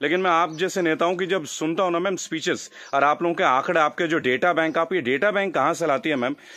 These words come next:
ये सोच के मैं बहुत सरप्राइज रहता हूं, मैम। आपने बोला छह लाख न्यूनतम है,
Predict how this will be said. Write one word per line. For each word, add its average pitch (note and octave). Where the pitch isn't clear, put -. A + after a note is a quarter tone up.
ये F3+
सोच G#3+
के A3+
मैं G#3
बहुत F#3+
सरप्राइज D3+
रहता G#2+
हूं, E2+
मैम। D#2
आपने E3
बोला F#3+
छह F3
लाख F#3
न्यूनतम E3+
है, E3+